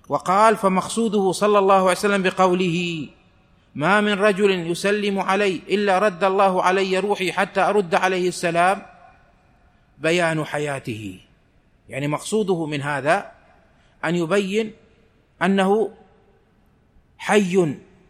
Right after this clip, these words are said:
حياة برزخية، وأنه يسمع السلام من القريب ويبلغ السلام من البعيد.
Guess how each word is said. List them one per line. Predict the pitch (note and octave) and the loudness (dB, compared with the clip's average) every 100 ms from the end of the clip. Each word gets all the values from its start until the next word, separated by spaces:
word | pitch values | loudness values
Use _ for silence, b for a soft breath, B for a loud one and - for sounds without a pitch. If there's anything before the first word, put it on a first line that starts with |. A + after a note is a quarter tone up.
| _ _ - | _ _ -12
حياة | - F3+ G3+ G3+ | -4 0 2 2
برزخية، | G3+ F#3 F3+ E3 F3 F#3+ F#3 D3+ - - _ b b b - | 0 2 0 0 -2 -2 -2 -4 -8 -18 _ b b b 0
وأنه | E3 G#3 G#3+ G3+ | 2 4 4 6
يسمع | G#3 G3 G3+ F#3 | 4 2 0 0
السلام | G3 G3+ G#3 G#3+ | 0 2 4 4
من | G#3 G3+ G#3+ | 2 0 -2
القريب | G#3 G3+ G#3+ D#3 - - - _ _ _ _ _ _ b - | 0 2 2 0 -10 -20 -20 _ _ _ _ _ _ b -2
ويبلغ | E3 F#3+ G3 A#3 G#3 F3+ - | 2 4 4 4 4 2 -2
السلام | F3+ - G3+ A3 G#3 | -2 0 2 2 2
من | G#3+ | 2
البعيد. | G#3+ F#3+ G#3 G#3+ G3+ | 2 2 2 2 0